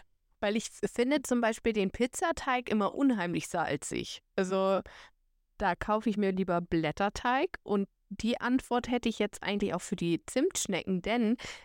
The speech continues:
wenn ihr keine Zeit habt für diesen aufwendigen Hefeteig, dann nehmt doch einfach den Blätterteig,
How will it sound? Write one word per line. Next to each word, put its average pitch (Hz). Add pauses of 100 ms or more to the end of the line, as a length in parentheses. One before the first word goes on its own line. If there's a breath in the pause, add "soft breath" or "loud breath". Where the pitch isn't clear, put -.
(140 loud breath)
wenn 214
ihr -
keine 240
Zeit 254
habt -
für 196
diesen 170
aufwendigen 196
Hefeteig, 185
dann 165
nehmt 240
doch 208
einfach 175
den 156
Blätterteig, 294